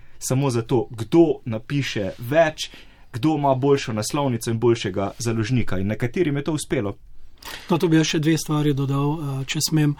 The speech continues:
Speaker 2: eh, zelo na hitro, ne. Prva je ta, da v, skozi zgodovino znanja, ne, je, em, Foucault zelo jasno opozoril na to, da imamo zelo, zelo, eh, eh, veliko avtorjev, ki jih zgodovina dobesedno pozabi.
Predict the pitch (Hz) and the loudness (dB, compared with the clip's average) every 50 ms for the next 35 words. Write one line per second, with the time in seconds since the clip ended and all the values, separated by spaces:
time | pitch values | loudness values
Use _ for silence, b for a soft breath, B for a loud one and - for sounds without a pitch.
0 | B B B B B B - 147 139 143 139 135 170 170 165 160 151 - 165 160 | B B B B B B -6 -2 -2 0 2 4 4 4 4 2 0 -2 -4 -4
1 | - - 143 131 135 135 147 165 170 - - 185 175 175 170 156 151 147 143 - | -4 -6 -6 -6 -4 -4 -4 -4 -4 -2 -2 -2 0 2 2 0 0 0 0 0
2 | 160 170 185 170 160 156 151 151 151 147 143 151 185 185 - - - 240 240 190 | 0 0 2 2 2 2 2 2 2 0 0 0 -2 -2 -2 -2 0 2 4 4
3 | 175 143 135 151 147 151 147 156 160 156 151 135 127 135 135 135 131 131 127 127 | 2 2 2 2 2 4 4 4 4 4 2 2 2 0 0 0 0 0 -2 -2
4 | 123 123 127 147 160 160 B B B B B B - 151 143 143 139 139 139 135 | -4 -4 -2 -4 -4 -4 B B B B B B -4 0 0 2 2 2 2 0
5 | 147 - - 156 151 143 139 135 143 151 147 160 165 156 - - 165 - - 170 | -2 -2 -2 -2 0 0 0 0 0 0 0 0 -2 -2 -2 -4 -4 -2 0 0
6 | 165 151 147 143 147 147 143 135 143 - - 165 156 135 - 151 139 127 147 151 | 2 2 2 2 2 2 2 0 -2 -2 -2 -2 -2 -2 -2 -2 -2 0 0 2
7 | 160 156 143 135 131 151 147 147 147 139 135 143 143 151 156 151 143 127 123 131 | 2 2 0 0 0 0 0 0 2 2 2 2 2 2 2 2 2 0 -2 -2
8 | 139 139 139 143 151 165 175 170 156 156 147 143 151 151 147 147 165 - - 147 | -2 0 0 2 4 4 4 4 4 2 2 2 2 2 2 0 -2 -4 -6 -6
9 | 139 139 139 135 135 B B B B B B B - 156 143 139 165 165 151 139 | -4 -2 -4 -4 -6 B B B B B B B -8 -4 -4 -4 -2 -2 2 4
10 | 151 151 156 165 185 - - 165 147 147 151 156 175 170 - 175 160 156 151 151 | 4 6 6 4 2 0 0 0 2 2 2 2 2 2 0 0 2 4 4 2
11 | 139 - 156 147 143 143 135 135 156 139 139 139 151 160 156 147 135 139 156 147 | 2 2 0 0 0 0 0 0 2 2 4 4 4 4 4 4 2 2 0 0
12 | 147 143 - - 151 156 156 139 - 143 135 123 131 139 160 180 190 160 | 2 0 0 2 2 2 2 2 0 -2 -2 0 0 0 0 0 0 -2